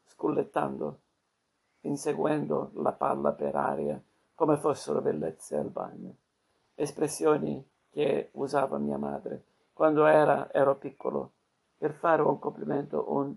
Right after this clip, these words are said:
po' ironico. "Ehi, che fai? Dove vai? Bellezza al bagno?" Ispirato ai film con Esther Williams. Non potevano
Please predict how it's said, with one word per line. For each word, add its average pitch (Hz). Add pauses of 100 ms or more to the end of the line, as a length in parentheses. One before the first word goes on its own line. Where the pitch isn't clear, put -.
po' 139
ironico. 131 (340)
"Ehi, 156
che -
fai? - (380)
Dove 139
vai? 147
Bellezza 151
al 143
bagno?" 143 (680)
Ispirato 147
ai 143
film 135
con 139 (360)
Esther 147
Williams. 139 (880)
Non 196
potevano 139